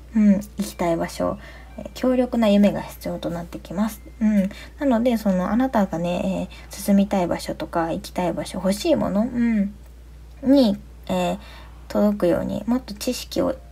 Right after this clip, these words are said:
入れていただいたりとかね、えー、それに、好きなことに関して勉強をもっとしていただくとか、そう、えー、それをするとね、やっぱりこう、心もね、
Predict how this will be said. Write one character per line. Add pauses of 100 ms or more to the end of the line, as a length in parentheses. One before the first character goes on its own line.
(200)
入
れ
て
い
た
だ
い
た
り
と
か
ね、 (300)
え
ー、
そ
れ
に、
好
き
な
こ
と
に
関
し
て
勉
強
を
も
っ
と
し
て
い
た
だ
く
と
か、 (300)
そ
う、 (120)
え
ー、
そ
れ
を
す
る
と
ね、
や
っ
ぱ
り
こ
う、
心
も
ね、